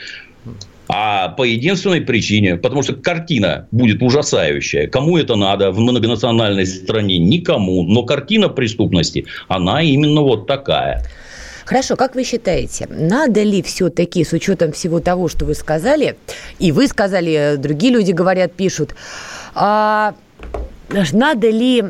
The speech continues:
Speaker 2: расширять полномочия полицейских в России? Некоторые сравнивают с полномочиями в Соединенных Штатах, некоторые с другими странами.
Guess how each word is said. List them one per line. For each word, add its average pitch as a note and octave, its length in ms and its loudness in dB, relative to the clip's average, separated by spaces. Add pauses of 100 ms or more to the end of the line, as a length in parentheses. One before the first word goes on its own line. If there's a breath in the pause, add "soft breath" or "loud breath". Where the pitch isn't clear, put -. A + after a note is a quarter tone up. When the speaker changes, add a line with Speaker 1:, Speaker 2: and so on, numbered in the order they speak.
(160)
Speaker 2:
расширять G3+ 640 0
полномочия D#3 680 0
полицейских D#3+ 680 -2
в D3+ 40 0
России? D3 520 -2 (220 loud breath)
Некоторые A3 380 2
сравнивают D3 480 -2
с D3+ 220 0
полномочиями D3 680 0
в - 80 -10
Соединенных E3 600 2
Штатах, F3 480 -2
некоторые E3+ 380 -2
с A#2+ 60 -4
другими D3 400 2
странами. F#3 560 0